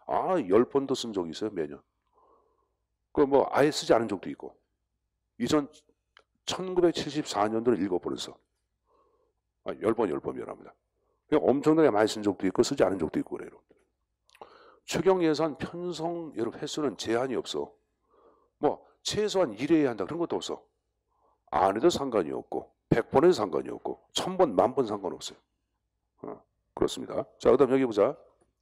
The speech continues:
본 예산 이렇게 확정됐어. 어, 해야 되는데 미안합니다. 못했어. 요 기간 중에. 국회 파행 국회가 발생해. 공전하고 싸움질하고 장외 투쟁. 한국당이 지-,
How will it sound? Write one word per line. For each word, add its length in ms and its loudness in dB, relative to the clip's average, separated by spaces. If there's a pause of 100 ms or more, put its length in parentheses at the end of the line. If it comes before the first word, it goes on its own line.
(1120)
본 260 8
예산 220 4
이렇게 160 0
확정됐어. 600 -4 (600)
어, 60 -12 (420)
해야 140 6
되는데 380 0
미안합니다. 420 0
못했어. 580 -4 (120)
요 60 -2
기간 260 -10
중에. 200 -18 (1080)
국회 220 -4
파행 380 -4
국회가 260 -6
발생해. 420 -8
공전하고 540 -8
싸움질하고 760 -8
장외 300 -6
투쟁. 320 -10 (1080)
한국당이 640 -4
지-, 180 -10